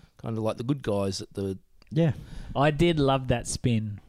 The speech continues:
Speaker 1: Yes,
Speaker 3: to, to
Speaker 1: yes.
Speaker 3: find out that the clones were actually intended to be good.
Speaker 1: Yep.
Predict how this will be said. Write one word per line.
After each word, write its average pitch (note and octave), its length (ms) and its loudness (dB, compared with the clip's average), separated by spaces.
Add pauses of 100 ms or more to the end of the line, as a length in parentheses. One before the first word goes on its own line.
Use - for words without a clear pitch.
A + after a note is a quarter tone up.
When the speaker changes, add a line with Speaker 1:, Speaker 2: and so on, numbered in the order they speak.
(140)
Speaker 1:
Yes, F3 600 2
Speaker 3:
to, C3 160 4
to C#3+ 60 2
Speaker 1:
yes. C#3+ 240 4
Speaker 3:
find C3 240 4
out B2+ 180 0
that B2 140 0
the A#2+ 60 -2
clones A#2 640 0
were B2 200 2
actually A2+ 460 -2
intended G#2 500 -4
to - 100 -6
be G2+ 120 -4
good. A#2 260 2 (180)
Speaker 1:
Yep. C#3 280 2